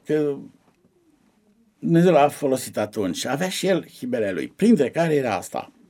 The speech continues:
Nu spunea "Iartă-mă, scuză-mă." Nu putea, nu-și cerea scuze. Și avea mari probleme la școală. Nu putea să spună: "Iartă-mă."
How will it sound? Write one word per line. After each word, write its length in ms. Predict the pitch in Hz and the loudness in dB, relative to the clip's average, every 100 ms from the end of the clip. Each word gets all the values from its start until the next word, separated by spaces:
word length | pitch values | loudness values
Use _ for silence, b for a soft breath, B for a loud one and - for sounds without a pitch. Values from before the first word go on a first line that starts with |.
| _ _ - 113 | _ _ -8 -2
Nu 100 | 139 | -2
spunea 720 | 139 - 107 113 110 101 - _ _ _ _ _ - | -2 -4 -4 -4 -6 -10 -16 _ _ _ _ _ -8
"Iartă-mă, 500 | 80 - 73 - - - _ _ | -8 -8 -12 -12 -16 -20 _ _
scuză-mă." 640 | _ - 92 101 87 69 - _ _ _ _ _ _ | _ -14 -10 -6 -6 -6 -10 _ _ _ _ _ _
Nu 220 | - 170 | -6 -4
putea, 260 | 156 170 160 | -4 -6 -8
nu-și 180 | 131 120 | -10 -10
cerea 180 | 107 104 | -6 -6
scuze. 380 | - 76 60 - _ _ _ _ _ _ _ b b b | -8 -12 -14 -16 _ _ _ _ _ _ _ b b b
Și 100 | - | -2
avea 160 | 190 226 | 4 6
mari 180 | 214 190 | 6 4
probleme 340 | 175 185 180 | 2 4 6
la 100 | 143 | 4
școală. 540 | 127 - 107 92 - _ _ _ _ _ _ _ _ _ _ _ _ _ _ _ b b b b b b b | 2 -2 -2 -2 -6 _ _ _ _ _ _ _ _ _ _ _ _ _ _ _ b b b b b b b
Nu 120 | 165 | -4
putea 200 | - 160 | 0 -2
să 140 | 143 | -2
spună: 280 | - - 98 | -10 -8 -8
"Iartă-mă." 540 | 90 85 - - - | -8 -10 -16 -20 -20